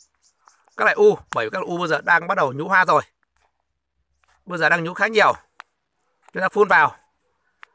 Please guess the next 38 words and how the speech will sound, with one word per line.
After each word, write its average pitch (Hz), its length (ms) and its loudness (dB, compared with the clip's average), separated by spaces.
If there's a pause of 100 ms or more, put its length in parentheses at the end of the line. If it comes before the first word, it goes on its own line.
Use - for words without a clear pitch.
(260)
Mấy 190 100 -8
hôm 175 100 -10
rét 220 260 0
thì 175 80 -16
nó 190 60 -10
dừng, 151 300 0
nhưng 160 140 -14
sang 180 200 -4
tuần 147 160 -4
sau 170 200 0
chẳng 131 100 -6
hạn 131 140 -2
nó 156 60 -4
ấm, 196 240 -4
chủ - 80 -12
nhật 139 180 -6
nó 139 100 -10
ấm 175 140 -4
nó 196 60 -12
sẽ 190 100 -10 (100)
ra. 185 340 0 (1200)
Đấy 135 140 -10
là, 143 340 0 (480)
còn 139 120 -14
chủ 156 100 -12
nhật 165 120 -6
tuần 156 120 -4
sau 185 260 0 (100)
chúng 165 140 -12
ta 175 120 0
tiếp - 240 -8
tục 165 180 -4
phun 170 260 -12
cái 180 80 -12
này 143 300 -2
cho 147 300 0 (1080)
Thanh 160 140 -8
Hà. 147 380 0